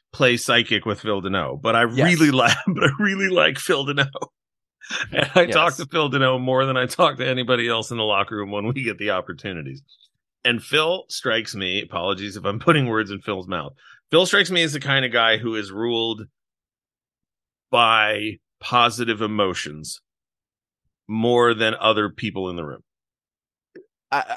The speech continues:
Speaker 2: I can't speak on more than other people in the room 'cause, you know, both of us are in the media. We're both in the locker rooms. You so more than I based on our
Speaker 1: Mm.
Speaker 2: schedules. But, um,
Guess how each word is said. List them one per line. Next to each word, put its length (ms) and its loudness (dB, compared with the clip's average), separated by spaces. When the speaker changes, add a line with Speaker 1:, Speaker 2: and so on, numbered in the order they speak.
Speaker 2:
I 100 0
can't 260 -4
speak 240 -6
on 80 -2
more 160 0
than 160 -2
other 180 -2
people 300 -14
in 80 -10
the 60 -8
room 180 -6
'cause, 300 -8
you 80 -4
know, 100 0
both 220 0
of 80 -4
us 200 0
are 60 0
in 60 -2
the 80 -6
media. 320 -4
We're 80 -6
both 260 -4
in 80 -10
the 60 -6
locker 340 -2
rooms. 320 -12
You 180 -4
so 340 -2
more 260 -2
than 160 -6
I 260 -4
based 320 -8
on 220 -6
our 80 -6
Speaker 1:
Mm. 60 -12
Speaker 2:
schedules. 520 -2
But, 280 0
um, 540 -4